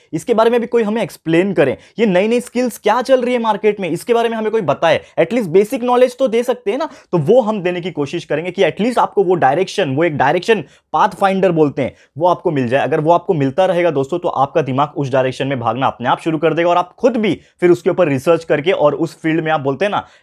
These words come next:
एकदम एक्सट्रीम लेवल पे जा सकते हो। तो ये आपको हेल्प मिलेंगे।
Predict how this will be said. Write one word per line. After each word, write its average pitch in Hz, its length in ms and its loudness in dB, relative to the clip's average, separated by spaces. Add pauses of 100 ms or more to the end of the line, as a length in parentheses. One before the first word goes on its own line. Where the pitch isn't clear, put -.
एकदम 131 220 -4
एक्सट्रीम 170 440 -2
लेवल 139 220 2
पे 147 100 -4
जा 113 220 2
सकते 110 300 -6
हो। 107 140 -2 (200)
तो 165 60 0
ये 208 100 4
आपको 208 240 2
हेल्प 143 200 0
मिलेंगे। 127 280 -4